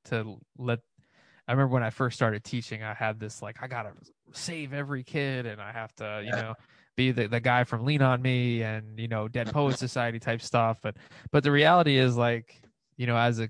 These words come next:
Speaker 1: as a coach, you're optimistic by nature 'cause you see potential in people. But,
Speaker 2: Yeah.
Speaker 1: you know, i-, in a group of thirty kids, three are gonna hate your guts, three are probably gonna love you, and the other, everybody in the middle is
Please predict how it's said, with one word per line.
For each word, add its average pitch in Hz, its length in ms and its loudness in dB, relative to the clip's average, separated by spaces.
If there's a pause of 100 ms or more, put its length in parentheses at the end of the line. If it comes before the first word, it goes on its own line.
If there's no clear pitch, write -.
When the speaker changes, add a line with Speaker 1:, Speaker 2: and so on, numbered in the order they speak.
(140)
Speaker 1:
as 117 160 0
a 104 60 -8
coach, 135 560 2
you're 113 260 0
optimistic 117 560 -2
by 107 140 -4
nature 120 360 -2
'cause 110 180 -4
you 113 80 -10
see 117 180 -6
potential 120 460 -6
in 110 80 -6
people. 104 340 -6
But, 110 300 -2 (300)
Speaker 2:
Yeah. 156 160 -4 (320)
Speaker 1:
you 127 180 -6
know, 120 120 2
i-, 117 240 0
in 127 120 0
a 117 60 -2
group 131 220 0
of 123 100 2
thirty 127 280 2
kids, 131 760 0 (380)
three 131 200 2
are 135 60 2
gonna 135 200 2
hate 131 200 2
your 123 120 -2
guts, - 680 0 (140)
three 120 220 2
are 120 80 2
probably 120 280 2
gonna 117 180 2
love 120 240 2
you, 120 100 2
and 113 240 -2
the 117 120 0
other, 147 420 2 (260)
everybody 135 300 4
in 135 80 0
the 139 80 2
middle 156 280 4
is 135 220 -4